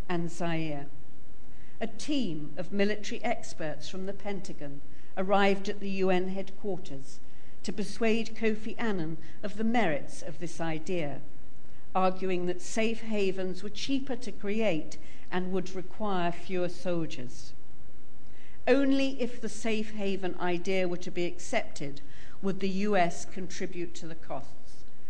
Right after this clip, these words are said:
Otherwise, it would not. And as Dallaire said,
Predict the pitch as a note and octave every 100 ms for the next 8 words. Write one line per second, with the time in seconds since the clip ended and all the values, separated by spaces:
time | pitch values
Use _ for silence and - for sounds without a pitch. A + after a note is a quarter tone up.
0 | - - - F3 F#3 F3+ E3+ E3+ E3 -
1 | - E3 D#3+ E3 - D#3+ C#3+ - - -
2 | - - - - - - - E3 D#3+ -
3 | F3+ F3+ F#3 F3+ - G3 F#3 F3+